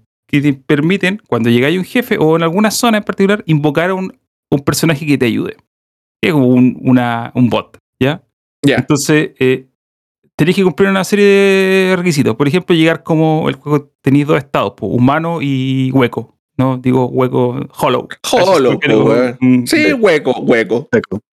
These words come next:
Speaker 2: Está bien.
Speaker 1: Entonces, eh, si tú estás como humano, tienes la posibilidad de invocar a estos personajes.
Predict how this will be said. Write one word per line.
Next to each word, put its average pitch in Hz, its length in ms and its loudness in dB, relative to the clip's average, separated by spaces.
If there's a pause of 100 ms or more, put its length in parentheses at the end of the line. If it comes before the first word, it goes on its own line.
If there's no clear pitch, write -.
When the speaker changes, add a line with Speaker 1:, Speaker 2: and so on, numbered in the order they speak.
Speaker 2:
Está 165 120 0
bien. 370 140 4
Speaker 1:
Entonces, 143 580 0
eh, 127 300 0 (340)
si - 440 -2
tú 170 100 2
estás 214 260 0
como 202 260 0
humano, 208 500 0 (640)
tienes 185 580 -2 (380)
la 143 100 0
posibilidad 143 400 0
de 170 60 -2
invocar 156 340 -2
a 156 40 -2
estos 151 160 -10
personajes. - 440 -6